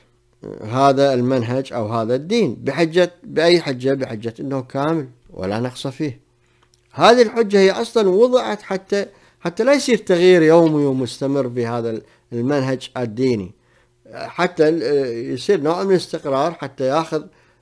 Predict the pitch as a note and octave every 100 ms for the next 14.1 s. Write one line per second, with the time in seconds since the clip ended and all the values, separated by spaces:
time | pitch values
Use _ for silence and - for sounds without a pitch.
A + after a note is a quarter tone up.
0 | _ G2 G2 A#2 A#2 C3 C3+ C3 C3 D3
1 | C#3+ C#3+ A#2+ A#2+ C3 C3 C3 B2+ - A2+
2 | B2 D3 B2 - C#3 B2 B2 A#2 A#2+ D#3
3 | D3 D#3+ G#3 D3 G2+ - _ _ _ _
4 | _ _ - - C3 B2 C#3 C#3+ - C3
5 | C3 C#3 C#3 A2 - C#3 D3 - F3+ -
6 | D#3 E3 - _ _ C3+ B2+ D3+ - G#3
7 | A3 A#3+ - F3+ E3+ E3 D#3+ D3+ F3 D#3+
8 | C#3 F3 F3 - E3+ F#3+ - C#3+ B2 -
9 | A2 G2+ G2 - _ _ _ _ G3+ G3+
10 | G3+ F#3 F3+ F3 E3+ F3 F3 D#3+ G3 A3
11 | G3 D#3+ F#3 G3 D#3+ B2+ A#2+ C#3+ A2 A2
12 | A#2 A#2+ G#3 A3+ A3 F#3 D#3+ C#3+ C3 D3
13 | A#2+ A2 A2 - C3 - D#3 D3 D3 E3
14 | F3+